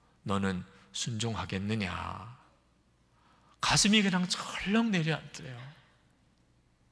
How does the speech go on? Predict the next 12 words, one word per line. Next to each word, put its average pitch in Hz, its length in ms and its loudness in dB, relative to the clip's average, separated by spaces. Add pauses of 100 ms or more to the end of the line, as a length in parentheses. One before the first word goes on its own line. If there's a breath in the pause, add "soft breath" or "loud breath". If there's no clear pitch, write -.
(140)
아니, 104 180 -4
그러면 113 340 0
오늘 107 360 -2 (200 loud breath)
내가 98 280 -2
반대하는 117 680 0
목사님이 131 460 -2
결정된다는 101 760 -4
뜻인가? 120 800 -8 (1800 soft breath)
갑자기 151 460 2
기도가 131 380 2
싹 - 400 -4
사라지면서 104 1000 -2